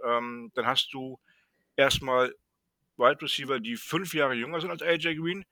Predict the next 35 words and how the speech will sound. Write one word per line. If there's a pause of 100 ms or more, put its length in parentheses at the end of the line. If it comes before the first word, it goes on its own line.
(160)
aber
auch
das
Potenzial
haben,
ein
Nummer
zwei
Receiver
zu
sein. (1400)
Und,
ähm, (240)
wenn
du
dann
Christian
Kirk
noch
ersetzen
wollen
würdest,
dann, (680)
wir
müssen
ja
auch
immer
die
Cap-Situation,
äh, (600)
im (260)
Auge
behalten,
äh,